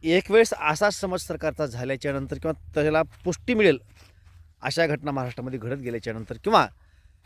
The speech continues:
जरांगे पाटलांच्या पाठीशी मराठा समाज आता नाही आहे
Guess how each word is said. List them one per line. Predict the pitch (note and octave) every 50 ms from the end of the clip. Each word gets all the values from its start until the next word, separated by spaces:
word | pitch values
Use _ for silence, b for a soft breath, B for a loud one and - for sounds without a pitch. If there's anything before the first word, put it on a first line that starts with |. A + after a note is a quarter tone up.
| _ _ _ -
जरांगे | B2 C#3 C#3 D3 D3+ D3
पाटलांच्या | - D3 C3 B2+ C3 C#3 C3 - D3 -
पाठीशी | - B2+ B2 - B2+ - - C3+
मराठा | B2 A#2 A2+ - B2
समाज | - B2+ A#2+ B2 B2 B2
आता | A#2+ B2 A#2+
नाही | A2+ A2 A2 A#2+ B2 A#2
आहे | F#2+